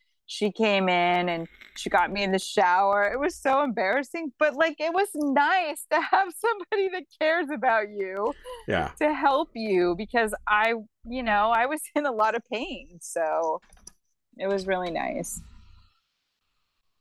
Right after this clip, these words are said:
Speaker 1: And nurses, nurses, oh, they're the salt of the earth, I swear. And this whole thing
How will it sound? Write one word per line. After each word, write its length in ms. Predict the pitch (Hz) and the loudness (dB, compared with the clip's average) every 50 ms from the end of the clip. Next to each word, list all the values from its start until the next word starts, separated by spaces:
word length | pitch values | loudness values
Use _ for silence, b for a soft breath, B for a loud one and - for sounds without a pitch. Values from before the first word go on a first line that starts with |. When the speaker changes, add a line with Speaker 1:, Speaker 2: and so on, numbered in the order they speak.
| _ _ _ _ _ _ _ _ _ _ _ _ _ _ - - - | _ _ _ _ _ _ _ _ _ _ _ _ _ _ -12 -2 0
Speaker 1:
And 200 | 175 190 202 214 | 2 4 4 4
nurses, 440 | 226 247 285 302 - 302 269 226 220 - - _ _ _ - | 4 2 2 2 2 2 2 2 0 -2 -4 _ _ _ -4
nurses, 640 | 202 202 208 226 254 254 - 285 254 220 185 170 - - - - | 0 2 2 2 2 2 0 -2 -2 -2 -4 -6 -10 -12 -4 0
oh, 340 | - 208 208 202 190 175 160 | 2 4 4 4 4 4 4
they're 180 | 156 151 147 | 2 2 0
the 80 | 143 151 | 0 -2
salt 420 | - - - 190 196 214 214 - | -2 0 2 2 2 2 2 0
of 80 | 226 185 | -2 -2
the 140 | 175 151 - | -2 -2 0
earth, 360 | - 151 147 143 131 131 127 - - - | 2 2 2 2 0 -2 -6 -8 -8 -8
I 80 | 151 | -6
swear. 360 | 147 - - - 196 180 165 B B B B B _ | -6 -2 0 2 4 2 2 B B B B B _
And 220 | - 185 190 190 185 | 2 4 4 4 4
this 180 | 208 214 - | 4 2 2
whole 240 | - - 262 262 262 _ - | 2 2 2 2 0 _ 0
thing 440 | - 226 220 220 214 220 226 233 | 2 2 4 4 4 2 2 0